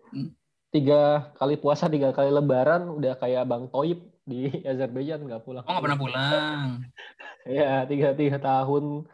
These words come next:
Speaker 2: Ramadan tiga kali nggak pernah pulang. Jadi sekarang yang keempat gitu.
Speaker 1: Ramadan di sana gimana sih, Mas?
Speaker 2: Ramadan di
Speaker 1: Hmm.
Speaker 2: sini sepi ya,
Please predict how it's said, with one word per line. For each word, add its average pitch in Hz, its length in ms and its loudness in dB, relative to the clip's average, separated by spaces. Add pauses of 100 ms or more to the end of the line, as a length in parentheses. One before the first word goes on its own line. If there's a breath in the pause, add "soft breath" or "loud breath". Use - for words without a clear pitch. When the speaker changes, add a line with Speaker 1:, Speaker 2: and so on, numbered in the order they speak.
(160 loud breath)
Speaker 2:
Ramadan 143 420 2
tiga 143 160 0
kali 135 240 0
nggak 165 160 0
pernah 120 160 -6
pulang. 131 280 -8 (120)
Jadi 127 320 -8 (240)
sekarang 151 320 0
yang 123 80 -4
keempat 131 400 -4 (220)
gitu. 113 260 -10 (520)
Speaker 1:
Ramadan 170 360 0
di 151 80 0
sana 190 160 0
gimana 151 200 0
sih, 190 80 -4
Mas? 202 200 -6 (100)
Speaker 2:
Ramadan 143 380 2
di 139 80 0
Speaker 1:
Hmm. 139 80 -4
Speaker 2:
sini 180 140 -4 (720)
sepi 190 400 -6
ya, 135 120 -2